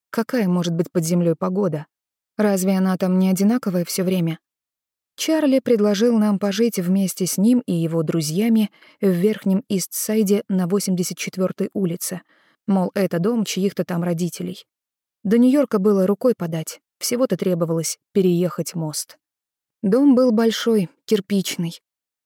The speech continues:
На ступеньках крыльца стояли горшки с геранью — но ее явно никто не поливал.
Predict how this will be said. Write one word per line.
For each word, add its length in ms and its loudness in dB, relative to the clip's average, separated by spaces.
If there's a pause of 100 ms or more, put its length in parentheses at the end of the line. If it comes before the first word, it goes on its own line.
(200)
На 120 2
ступеньках 600 0
крыльца 480 0
стояли 400 0
горшки 420 0
с 60 -6
геранью — 520 0 (440)
но 240 2
ее 280 4
явно 360 2
никто 320 -2
не 100 0
поливал. 520 -4